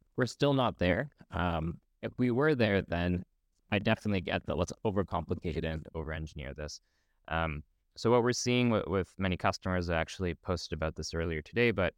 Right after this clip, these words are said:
it's really important for people to have incremental goals when building these systems out and tying it back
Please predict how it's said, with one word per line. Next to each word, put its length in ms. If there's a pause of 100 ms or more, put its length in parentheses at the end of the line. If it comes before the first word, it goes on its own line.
(520)
it's 160
really 240
important 580
for 180
people 680
to 120
have 500 (160)
incremental 560
goals 560 (140)
when 120
building 300
these 180
systems 440
out 280
and 260 (180)
tying 260
it 140
back 200